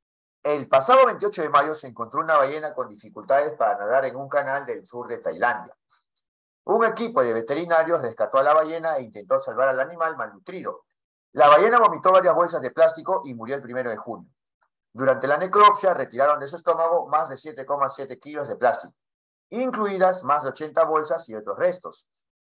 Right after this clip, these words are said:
La ballena murió de hambre, ya que los residuos de plástico le impidieron alimentarse. Ah. El docente tiene como propósito que los estudiantes reflexionen acerca de esta noticia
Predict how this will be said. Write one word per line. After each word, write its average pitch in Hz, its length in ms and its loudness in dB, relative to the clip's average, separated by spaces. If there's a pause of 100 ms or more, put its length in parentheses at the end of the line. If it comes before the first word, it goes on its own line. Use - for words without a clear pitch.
(200)
La 170 160 4
ballena 254 300 4
murió 208 240 -4
de 170 140 2
hambre, 131 380 -2
ya 139 240 -6
que 143 100 -12
los 127 100 -4
residuos 143 380 -14
de 151 80 -8
plástico 143 440 -2
le 131 80 -8
impidieron 117 440 -4
alimentarse. - 800 -10 (1120)
Ah. - 200 -12 (400)
El 147 160 -4
docente 208 360 -2
tiene 226 220 0
como 165 200 2
propósito 143 640 -2
que 104 120 -14
los 95 120 -16
estudiantes 107 720 2
reflexionen 139 640 -2
acerca 123 340 -2
de 135 40 -4
esta 139 160 0
noticia 180 580 0